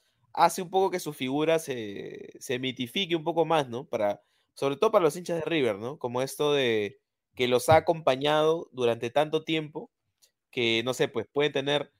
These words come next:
un buen recuerdo de la infancia relacionado a Gallardo, un recuerdo de la adolescencia, un recuerdo de la adultez.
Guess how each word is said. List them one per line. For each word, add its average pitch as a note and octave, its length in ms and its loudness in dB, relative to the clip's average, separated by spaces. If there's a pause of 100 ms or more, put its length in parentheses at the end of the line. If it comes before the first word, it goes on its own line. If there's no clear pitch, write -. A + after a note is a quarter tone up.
(320)
un C#3 180 -6
buen D3+ 200 4
recuerdo C#3+ 380 4
de C3+ 80 2
la A#2+ 80 -10
infancia D3 680 0 (180)
relacionado B2+ 500 -2
a - 20 0
Gallardo, D3 460 4
un D3+ 100 -4
recuerdo C#3 280 0
de C#3+ 80 0
la C3 60 2
adolescencia, C3+ 720 -2
un C3 120 -6
recuerdo C3+ 300 -2
de C#3 60 -4
la C3 80 2
adultez. B2 640 -2